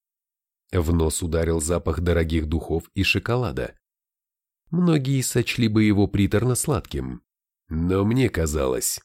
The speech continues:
что он отдавал гнилью. Наконец Джо отпустила меня и обвела пристальным взглядом мое лицо.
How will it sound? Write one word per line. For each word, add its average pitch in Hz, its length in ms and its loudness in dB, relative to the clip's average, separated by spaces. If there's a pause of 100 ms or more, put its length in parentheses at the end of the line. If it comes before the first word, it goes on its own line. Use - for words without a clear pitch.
(100)
что - 380 0
он 107 160 2
отдавал 98 520 2
гнилью. 87 680 -4 (1080)
Наконец 82 640 0
Джо 80 260 -2
отпустила - 680 -2
меня 95 420 0 (340)
и 101 120 2
обвела 110 520 2
пристальным 107 640 2
взглядом 107 440 2
мое 98 320 4
лицо. - 500 -4